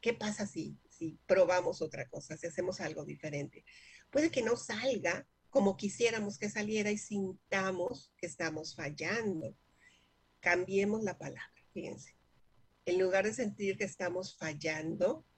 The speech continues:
¿qué tal si estamos experimentando? Porque cuando experimentamos, sabemos que hay ensayo, error,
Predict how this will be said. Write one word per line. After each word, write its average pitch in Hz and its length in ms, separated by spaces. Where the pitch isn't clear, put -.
¿qué 175 140
tal 180 500
si 165 200
estamos 175 580
experimentando? 151 1300
Porque 196 280
cuando 202 680
experimentamos, 220 1600
sabemos 202 720
que 160 140
hay 160 180
ensayo, 151 720
error, 165 480